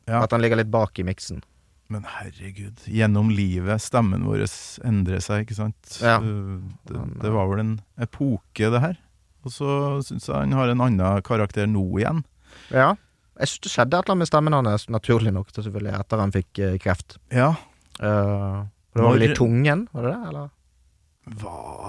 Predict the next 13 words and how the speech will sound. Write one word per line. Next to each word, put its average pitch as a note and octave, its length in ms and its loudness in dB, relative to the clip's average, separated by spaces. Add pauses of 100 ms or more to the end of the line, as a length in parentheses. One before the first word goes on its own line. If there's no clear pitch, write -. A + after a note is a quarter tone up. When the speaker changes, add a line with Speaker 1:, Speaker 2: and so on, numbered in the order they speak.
(420)
Speaker 1:
i G#2 100 -2
svelget F#2+ 560 2
eller F3+ 160 0
noe G3 80 2
sånt? - 300 -2
Speaker 2:
Ja, G#2 160 0
Speaker 1:
Eller - 100 -4
Speaker 2:
et F2+ 140 -4
eller E2 180 -4
Speaker 1:
tunga, A#2+ 220 4
Speaker 2:
annet, D#3+ 180 0
ja. D#3+ 60 2
Speaker 1:
muligens. C#3+ 320 -2